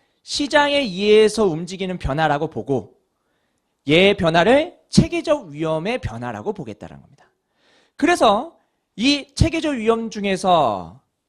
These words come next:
여러 가지 위험 측정 지표가 있지만 그 중에서 베타라는 위험 측정 지표를 씨에이피엠 샤프에서 골라낸 거예요.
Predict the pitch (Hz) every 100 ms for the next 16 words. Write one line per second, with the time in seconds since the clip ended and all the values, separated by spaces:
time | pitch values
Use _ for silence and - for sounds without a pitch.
0 | _ 135 139 240 247 240 180 185 202 -
1 | - 180 - - 170 123 - 156 180 113
2 | 98 - 147 160 151 175 220 247 - _
3 | - 151 139 - 180 180 147 139 160 -
4 | - 165 151 - - 131 160 233 262 254
5 | - 233 233 226 143 117 - 214 - _
6 | - 113 _ - 110 120 214 254 _ -
7 | 120 135 131 101 165 208 87 78